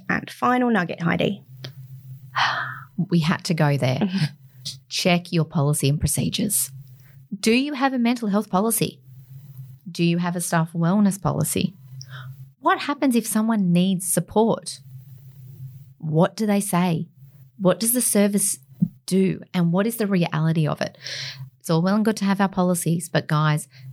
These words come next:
Speaker 2: we all know you get sent them and you get told to review them and you go,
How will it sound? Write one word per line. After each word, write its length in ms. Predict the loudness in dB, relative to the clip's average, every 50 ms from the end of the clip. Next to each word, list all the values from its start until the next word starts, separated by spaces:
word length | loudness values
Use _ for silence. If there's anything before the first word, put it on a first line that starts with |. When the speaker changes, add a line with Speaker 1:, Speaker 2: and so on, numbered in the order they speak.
| -16 -10 -4
Speaker 2:
we 220 | 0 2 2 2
all 120 | 2 2 2
know 100 | 2 2
you 220 | 2 0 0 -2
get 220 | 0 0 -2 -2 0
sent 280 | 0 2 2 2 2
them 240 | 0 2 2 2 2 0 0
and 140 | -2 -2 0
you 60 | 0
get 160 | -2 -4 -4
told 280 | -2 0 2 2 2 0
to 120 | 0 0
review 400 | 0 0 0 0 2 2 2 2
them 180 | 2 2 2 2
and 100 | 0 0
you 60 | 0
go, 160 | 0 0 0